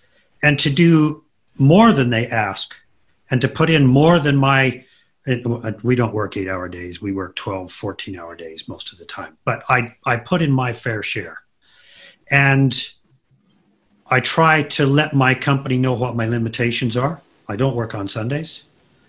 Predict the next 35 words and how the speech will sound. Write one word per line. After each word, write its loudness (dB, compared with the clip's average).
but 0
the 2
other 2
days 2
of 0
the 2
week 0
when 0
my 0
company -2
needs -2
me, -2
pretty 4
much 0
I'm, 2
I'm 2
there 4
at 0
their 0
service. -4
Now, 2
my -2
wife -2
and -4
my -4
family 0
get 0
part 0
of 0
my 0
time -2
as -4
well, -4
and, -6
uh, -10